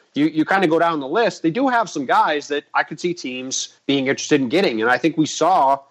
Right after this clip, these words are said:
the way this summer went and the way the league looks right now, I think all three of us would agree, the league is gonna be pretty wide open at the top. And I think there is an opening there for the Knicks to take advantage of that and recoup some assets.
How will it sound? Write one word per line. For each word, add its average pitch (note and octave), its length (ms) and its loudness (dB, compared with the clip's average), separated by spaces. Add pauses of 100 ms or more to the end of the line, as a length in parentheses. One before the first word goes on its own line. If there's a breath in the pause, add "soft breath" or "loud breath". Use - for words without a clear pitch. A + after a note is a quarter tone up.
(120)
the C3+ 60 -2
way E3+ 160 2
this F#3 220 -2
summer F3+ 240 2
went D3 480 0
and C3 100 -4
the B2 60 -2
way D#3 160 2
the C#3+ 80 0
league C#3+ 240 0
looks D3+ 260 -2
right C3 200 2
now, D3 240 2
I B2+ 60 4
think C#3 180 -2
all C#3 100 4
three D3 160 2
of C#3+ 60 0
us C3+ 100 -6
would A#2 100 0
agree, A#2+ 520 0 (280 soft breath)
the C#3+ 80 2
league G#3 200 4
is F#3+ 100 0
gonna F3 140 2
be D3+ 80 2
pretty D#3 240 2
wide C#3+ 260 2
open D3 480 -2
at A2 80 -10
the B2+ 80 -12
top. - 480 -2 (160)
And C3 580 -2 (220)
I C#3+ 80 2
think E3 200 2
there D3+ 140 4
is D#3+ 140 2
an C#3 80 2
opening D#3 400 2
there A2 240 2
for B2 300 2
the B2 100 -2
Knicks A2+ 300 -2
to A#2 180 2
take A#2 220 0
advantage C3 340 2
of A2 80 0
that G#2+ 240 2
and C3+ 180 0
recoup A#2+ 280 -4
some A2 140 -6
assets. - 580 -4